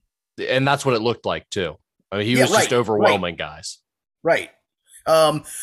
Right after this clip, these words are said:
Speaker 2: so, yeah, I, I, I, I, it, it certainly looks like a good building block. I, I, I wish Lodolo would get back sooner rather than later so we can see him fit into the mix and then hang our hat on, all right,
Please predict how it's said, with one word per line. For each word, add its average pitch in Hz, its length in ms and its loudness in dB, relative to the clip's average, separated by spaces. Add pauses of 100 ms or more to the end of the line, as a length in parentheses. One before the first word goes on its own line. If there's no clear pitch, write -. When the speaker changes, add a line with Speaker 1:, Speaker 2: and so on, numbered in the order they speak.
(120)
Speaker 2:
so, 269 100 2
yeah, 262 160 4
I, 233 200 4
I, 202 80 2
I, 190 260 0 (100)
I, 165 120 -10
it, 170 140 -14 (240)
it - 120 -6
certainly 247 420 4
looks 208 260 0
like 196 140 0
a 160 60 -6
good 160 220 -4
building 170 300 -2
block. 160 420 0
I, 110 80 -10 (120)
I, - 60 -8 (140)
I 151 60 0
wish 180 320 -2
Lodolo 156 540 2
would 139 160 -6 (680)
get 156 200 -10
back 156 240 0
sooner 160 320 0
rather 151 260 0
than 143 140 -6
later 147 300 -2
so 151 180 -4
we 143 80 -8
can 131 140 -8
see 143 220 -2
him 147 160 -6
fit 156 240 -8
into 147 140 -6
the 139 60 -4
mix 147 400 -2 (420)
and 143 120 -2
then 156 140 0
hang 147 220 0
our 139 100 -2
hat 139 240 0
on, 131 160 0
all 143 220 -4
right, 113 200 -2